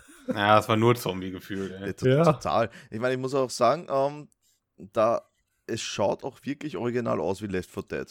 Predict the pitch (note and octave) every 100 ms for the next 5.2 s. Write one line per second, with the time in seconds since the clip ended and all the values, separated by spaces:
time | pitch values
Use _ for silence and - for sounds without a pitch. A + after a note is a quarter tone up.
0 | - F#2 F2+ F#2 F2+ - - F2 F2+ G2
1 | F#2+ - F2+ - F#2 G#2 - F#2+ G2 G2
2 | F2+ G2 - F#2+ F2+ E2+ - D2+ - B2+
3 | A#2 C3 - G#2 A2 _ _ _ - -
4 | E2+ F#2 - C#2+ E2+ E2 D2+ E2+ - G2+
5 | F#2 E2+